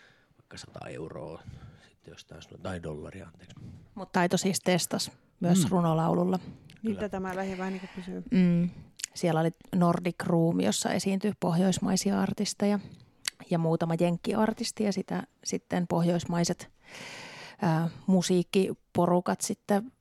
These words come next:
Speaker 2: Music Finland ja niin edelleen, niin, ö, isännöi tätä. Ja me suomalaisetkin siellä esiinnyttiin ja sitten meillä oli semmonen päkkäri, toinen huone päkkärinä.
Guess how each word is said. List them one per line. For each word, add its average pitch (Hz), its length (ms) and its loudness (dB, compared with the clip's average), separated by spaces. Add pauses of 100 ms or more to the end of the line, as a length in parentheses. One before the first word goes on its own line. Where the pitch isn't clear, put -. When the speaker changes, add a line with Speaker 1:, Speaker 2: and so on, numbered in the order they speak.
(100)
Speaker 2:
Music 196 340 2
Finland 185 400 4 (600)
ja 175 120 6
niin 170 200 4
edelleen, 165 500 4
niin, 175 240 2
ö, - 40 -4 (500)
isännöi 208 520 4
tätä. 233 260 2 (880)
Ja 190 80 0
me 165 80 4
suomalaisetkin 170 640 2
siellä 185 240 4
esiinnyttiin 180 600 4
ja 170 60 4
sitten 175 260 0
meillä 175 240 4
oli 170 120 4
semmonen 180 300 2
päkkäri, 170 540 0
toinen 165 400 4
huone 185 360 2 (360)
päkkärinä. 175 520 -2